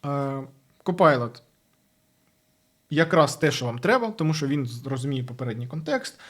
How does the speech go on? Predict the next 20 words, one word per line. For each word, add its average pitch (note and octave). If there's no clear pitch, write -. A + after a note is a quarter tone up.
розуміє C3
ці B2+
припущення. E3
А, C#3
Ж C#3+
П G#3+
Т-шка E3
тут F#3
не D#3
зовсім B2+
те, C3+
що D#3
треба, A3
адже C#3+
він F#3
генерує C#3+
код A3
на D3
основі D3
якогось B2+